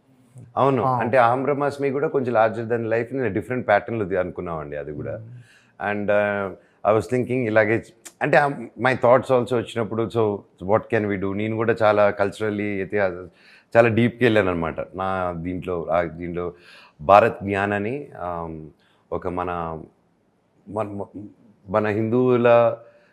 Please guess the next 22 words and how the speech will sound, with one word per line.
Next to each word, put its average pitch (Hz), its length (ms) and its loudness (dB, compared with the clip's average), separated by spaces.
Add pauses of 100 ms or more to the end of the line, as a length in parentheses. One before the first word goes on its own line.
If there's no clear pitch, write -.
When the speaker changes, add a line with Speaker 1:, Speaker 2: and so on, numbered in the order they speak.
(100)
Speaker 1:
కథలు, 113 580 4 (100)
మనకి 95 240 -2
జరిగిన, 104 720 0 (420)
మా 87 120 -6
గ్రంథాల్లో 98 580 4
ఉన్న 98 300 0
విషయాలు, 101 540 0
బుక్స్ 80 380 -6
అని 110 160 -2
కలెక్ట్ 98 320 -2
చేసి 98 160 -4
వరల్డ్ 95 280 -2
వైఫ్ 95 280 -6
ప్రొఫెసర్స్ 101 440 -6
అండి, 85 260 -4
wife 87 300 -8
and 85 60 -10
husband. 73 340 -14 (920)
ఆ, 85 580 -6
భారత్ 85 340 2
జ్ఞాన్. 82 360 -4 (680)
So, 90 280 -2